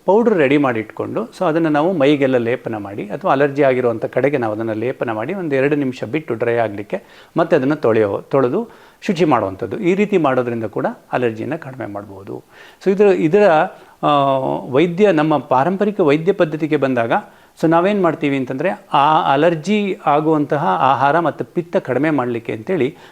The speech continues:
ನಾವೊಂದು ಆಹಾರವನ್ನ ತಯಾರು ಮಾಡಿದ್ದೀವಿ ನಮ್ಮ ಕೇಂದ್ರದಲ್ಲಿ. So ಅದು, ಅದರಲ್ಲಿ,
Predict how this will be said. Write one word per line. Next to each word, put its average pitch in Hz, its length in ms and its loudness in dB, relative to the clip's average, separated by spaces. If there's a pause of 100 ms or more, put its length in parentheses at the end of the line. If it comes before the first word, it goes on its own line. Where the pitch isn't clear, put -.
(120)
ನಾವೊಂದು 143 340 2
ಆಹಾರವನ್ನ 143 540 -2
ತಯಾರು 113 320 -2
ಮಾಡಿದ್ದೀವಿ 107 340 -8
ನಮ್ಮ 113 220 -6
ಕೇಂದ್ರದಲ್ಲಿ. 107 600 -8 (300)
So 139 80 -2
ಅದು, 131 300 0 (340)
ಅದರಲ್ಲಿ, 139 520 0